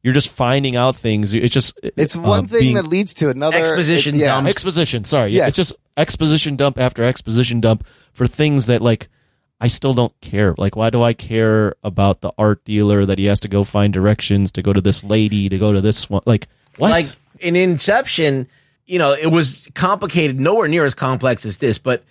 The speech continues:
Speaker 3: like, you gave a shit about what they were doing. You're like, "Oh,
Speaker 1: Mm-hmm.
Speaker 3: I get what they were doing."
Speaker 2: There were stakes.
Speaker 3: It was
Speaker 2: Seemed to be
Speaker 3: interesting.
Speaker 2: more stakes, yeah.
Speaker 3: And, yeah, just the characters, you got to know them. They didn't have this na-, nameless name or,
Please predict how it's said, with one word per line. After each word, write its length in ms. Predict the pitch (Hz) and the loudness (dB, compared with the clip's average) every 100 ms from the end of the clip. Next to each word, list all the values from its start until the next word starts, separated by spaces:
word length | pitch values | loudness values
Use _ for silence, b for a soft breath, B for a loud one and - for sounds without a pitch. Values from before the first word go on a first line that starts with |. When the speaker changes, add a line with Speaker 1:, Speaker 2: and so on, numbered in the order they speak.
| _ _ _ | _ _ _
Speaker 3:
like, 200 | - 147 127 | -2 -2 -2
you 300 | 143 170 196 | -2 0 0
gave 360 | 123 160 185 165 | 0 0 0 0
a 40 | |
shit 280 | 147 175 170 | -2 0 0
about 220 | 143 139 | 0 -2
what 160 | 131 127 | -2 -2
they 100 | 135 | -2
were 160 | 113 | 0
doing. 460 | 98 113 110 135 175 | -4 -2 0 0 0
You're 80 | 139 | 0
like, 120 | 127 | 2
"Oh, 60 | 160 | 2
Speaker 1:
Mm-hmm. 60 | 135 | 2
Speaker 3:
I 100 | 110 | 0
get 240 | 107 147 | -2 -2
what 140 | 147 135 | -4 -2
they 100 | 131 | -2
were 100 | 117 | -2
doing." 380 | 120 120 120 | -2 0 2
Speaker 2:
There 100 | 117 | 2
were 60 | 143 | 0
stakes. 360 | - - 202 151 | -2 -2 -2 0
Speaker 3:
It 80 | |
was 180 | 139 131 | 0 0
Speaker 2:
Seemed 200 | 147 151 | 0 0
to 60 | 143 | 0
be 60 | 156 | 0
Speaker 3:
interesting. 360 | 156 147 143 139 | 2 0 0 0
Speaker 2:
more 100 | 120 | -2
stakes, 560 | - 117 92 - - | -2 -2 -2 -6 -6
yeah. 200 | 90 82 - | -2 -2 -2
Speaker 3:
And, 260 | 160 185 | -2 0
yeah, 380 | 240 285 226 151 | 0 0 2 0
just 180 | 131 139 | -2 -6
the 80 | 151 | -4
characters, 520 | - 151 180 180 147 | 0 0 0 -2 -2
you 40 | |
got 180 | 156 139 | -2 -2
to 100 | 139 | -2
know 320 | 107 117 139 | 0 0 0
them. 340 | 143 160 156 151 | 0 0 0 0
They 120 | 135 | 2
didn't 200 | 131 127 | 2 0
have 140 | 131 | -2
this 180 | 131 - | -2 -4
na-, 300 | 107 113 123 | -4 -2 -2
nameless 640 | 110 110 117 127 135 117 - | -4 -2 0 0 0 -2 -2
name 520 | 117 120 127 131 127 | 0 0 0 0 -2
or, 240 | 110 95 | -2 -4